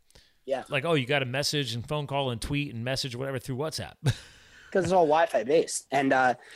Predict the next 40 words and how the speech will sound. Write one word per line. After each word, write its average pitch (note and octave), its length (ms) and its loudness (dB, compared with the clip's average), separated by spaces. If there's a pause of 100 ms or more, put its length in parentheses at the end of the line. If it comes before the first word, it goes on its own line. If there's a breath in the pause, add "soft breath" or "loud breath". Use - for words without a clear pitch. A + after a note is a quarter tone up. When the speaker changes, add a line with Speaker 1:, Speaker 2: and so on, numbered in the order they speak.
(200 loud breath)
Speaker 1:
this F3+ 280 2
image, F#3+ 340 4
and D3 80 4
I'd C3+ 140 4
like D#3+ 180 6
to C3 100 -8
give B2+ 320 0
him A#2 220 -2
credit. C#3 480 2
I A2 100 -4
don't, A2 140 -4
he's A2+ 180 0
probably A#2 280 2
not G#2+ 160 -6 (300)
gonna G#2 140 -8
hear G#2+ 160 -2
this G2+ 120 -8
podcast. C#3 600 0
Maybe B2 200 2
he A2 60 2
will. A#2 300 4 (680 soft breath)
I C3+ 80 0
don't F#3 160 4
know A3+ 140 6
his D3+ 160 4
last D3+ 280 2
name D#3+ 280 2 (180)
right B2+ 180 2
now B2 220 4
off A#2 160 -2
the A#2 260 -4
top A#2 140 0
of G#2 60 -6
my A2 100 -8
head, B2 240 2
but A2 160 -4
his B2 220 0
name C#3 160 4
is A#2 80 -8
Paul, G#2+ 480 2